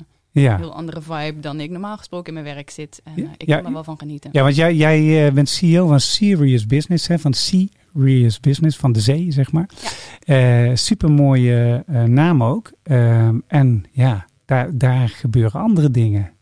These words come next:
Speaker 1: Daar is het misschien niet zo simpel, hè? Kun je daar eens kort wat over vertellen? We gaan daar nog wat dieper erop in, hoor, maar
Speaker 2: Ja.
Speaker 1: als intro.
Speaker 2: Ik heb het bedrijf opgezet om uiteindelijk te zorgen dat er een oplossing komt, eh, tegen de plastic soep. Dus
Speaker 1: Ja.
Speaker 2: vandaar ook Serious Business.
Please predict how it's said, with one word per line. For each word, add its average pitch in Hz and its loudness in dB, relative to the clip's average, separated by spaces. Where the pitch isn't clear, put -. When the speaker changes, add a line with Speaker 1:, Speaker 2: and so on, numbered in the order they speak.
Speaker 1:
Daar 123 -4
is 123 0
het 123 -2
misschien 131 0
niet 196 2
zo - -2
simpel, 120 -2
hè? 202 -4
Kun - -4
je 165 0
daar 165 2
eens - -6
kort - -8
wat 175 -4
over 160 -4
vertellen? 196 -10
We 139 -6
gaan 131 0
daar 127 -2
nog 135 0
wat 135 0
dieper 139 -2
erop 131 -2
in, 127 2
hoor, 175 -4
maar 143 -2
Speaker 2:
Ja. 277 -12
Speaker 1:
als 160 -2
intro. 165 -4
Speaker 2:
Ik - -20
heb 269 -12
het 240 -14
bedrijf 233 -10
opgezet 226 -12
om 202 -10
uiteindelijk 208 -12
te 196 -14
zorgen 190 -10
dat 185 -12
er 185 -18
een 185 -14
oplossing 202 -14
komt, 180 -14
eh, 170 -14
tegen 175 -14
de 175 -14
plastic - -18
soep. 294 -14
Dus 170 -20
Speaker 1:
Ja. 160 0
Speaker 2:
vandaar 165 -16
ook 165 -20
Serious 165 -16
Business. 220 -16